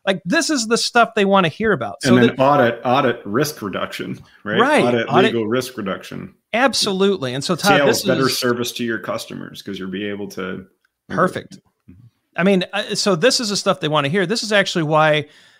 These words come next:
Speaker 1: uh, when I went back to school, I got business degrees, not C S degrees. I wanted to be able to speak in a way that was meaningful to the people I was partnering with.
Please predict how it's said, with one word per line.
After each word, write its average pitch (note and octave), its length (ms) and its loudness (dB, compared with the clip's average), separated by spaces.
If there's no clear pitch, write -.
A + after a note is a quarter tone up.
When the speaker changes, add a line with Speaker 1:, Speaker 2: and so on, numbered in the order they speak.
Speaker 1:
uh, C3+ 260 0
when C3+ 160 -2
I E3 140 4
went F3 180 0
back D#3 200 2
to B2 100 -8
school, F#3 260 -2
I D#3+ 60 0
got C3 240 -2
business D#3+ 340 -4
degrees, G#2 460 -18
not D3+ 240 -2
C C#3+ 240 -4
S D#3 180 0
degrees. - 460 -16
I D#3 60 2
wanted F#3+ 360 4
to F3 80 -8
be G3 80 0
able G3 140 -2
to D#3 80 -2
speak - 420 -6
in G#3 80 0
a F#3+ 80 2
way E3 160 2
that D#3 120 -4
was C3+ 140 -6
meaningful D#3 480 -2
to D3 120 -8
the B2+ 80 -6
people C#3 360 -6
I C3 100 -2
was B2 120 -8
partnering C3+ 460 -4
with. G2 180 -18